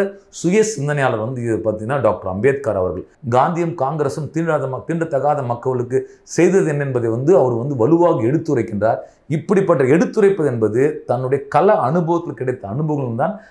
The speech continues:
அம்பேத்கர் அவர் அந்த முடிவு கூறார். இந்தியாவில் வந்து தொழிலாளருக்கு விரோதமான இரண்டு என்னன்னா பிராமணம், பிராமணியமும் முதலாளித்துவம் தான்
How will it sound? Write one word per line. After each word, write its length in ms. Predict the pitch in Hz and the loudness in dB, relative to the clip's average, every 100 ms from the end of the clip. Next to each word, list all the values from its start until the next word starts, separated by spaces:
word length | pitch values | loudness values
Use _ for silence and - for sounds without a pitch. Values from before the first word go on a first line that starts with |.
| - | -4
அம்பேத்கர் 440 | 127 156 160 127 | 0 0 2 0
அவர் 200 | 113 127 | 2 0
அந்த 100 | 107 | -2
முடிவு 240 | 98 131 131 | -2 -2 -2
கூறார். 280 | 110 95 - - | -2 -4 -6 -12
இந்தியாவில் 440 | 131 147 151 127 110 | -2 2 2 2 -2
வந்து 140 | 131 131 | -4 -2
தொழிலாளருக்கு 580 | 123 139 143 139 101 104 | 0 2 2 0 -4 0
விரோதமான 460 | 139 131 120 123 156 - _ _ | 0 0 -6 -8 -8 -12 _ _
இரண்டு 360 | 110 135 170 156 | 0 2 2 0
என்னன்னா 420 | 117 113 95 101 113 104 | -2 -2 -2 -2 -2 -2
பிராமணம், 640 | 101 117 156 165 143 113 107 | 0 2 2 0 -4 -6 -6
பிராமணியமும் 640 | 98 120 160 143 107 110 151 _ _ _ 117 | 0 0 0 -4 -6 -6 -10 _ _ _ -4
முதலாளித்துவம் 640 | 120 170 165 135 120 101 | 2 4 2 -2 -6 -6
தான் 220 | 104 147 | -4 -6